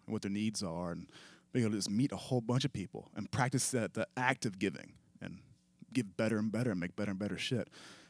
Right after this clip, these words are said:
That's the first step to kicking a lot of ass in business, man. Whatever it is you wanna do. The next thing. And this is another, like, reciprocation's huge, giving away shit's huge, but also I think, um,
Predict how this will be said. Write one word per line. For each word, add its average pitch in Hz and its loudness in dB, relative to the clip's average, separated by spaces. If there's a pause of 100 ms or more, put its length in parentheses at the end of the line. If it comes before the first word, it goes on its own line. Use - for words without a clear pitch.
(140)
That's 135 8
the - 0
first 131 4
step 123 4
to - -4
kicking 107 0
a 92 0
lot 98 0
of 80 2
ass - -2
in - -8
business, 80 -8
man. - -16 (440)
Whatever 165 12
it 160 12
is 147 12
you 139 12
wanna 135 12
do. 127 4 (920)
The 139 6
next 123 0
thing. - -12 (680)
And 156 8
this 165 12
is 156 12
another, 170 12
like, 110 2
reciprocation's 147 8
huge, 151 10
giving 139 10
away 139 12
shit's 127 4
huge, 120 6 (480)
but 135 8
also 139 12
I 127 10
think, 120 2
um, 107 0